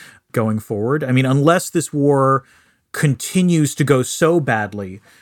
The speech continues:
for Russia that they literally are not able to maintain a foothold in Ukraine. The other thing, which I don't want to rule out, which also might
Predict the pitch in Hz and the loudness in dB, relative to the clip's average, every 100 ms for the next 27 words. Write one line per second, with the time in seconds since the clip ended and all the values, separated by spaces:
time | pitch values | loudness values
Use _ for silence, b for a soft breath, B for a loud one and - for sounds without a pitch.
0 | b _ - 135 113 107 101 107 - 113 | b _ -4 0 0 -2 -2 -4 -4 -6
1 | 104 120 107 113 139 143 135 117 113 117 | -4 -2 -2 2 2 4 0 0 0 0
2 | 117 110 107 107 - - 110 101 98 101 | 0 0 0 -2 -4 -4 -2 -2 -4 -8
3 | b b b _ - 113 110 131 110 - | b b b _ -2 -2 0 -2 -4 0
4 | 160 - 117 104 98 98 117 107 B B | -2 0 -4 -4 -6 -6 -6 -8 B B
5 | B _ _ - 208 240 311 339 294 254 | B _ _ -4 0 2 0 -2 -2 -2
6 | 226 202 _ 170 156 165 180 202 190 156 | -2 -6 _ -8 -2 -2 0 -2 -2 0
7 | 156 143 131 135 165 165 _ 139 127 131 | 0 2 2 2 0 -4 _ -6 -2 -2
8 | 139 185 165 165 165 | -2 -2 -2 -2 -4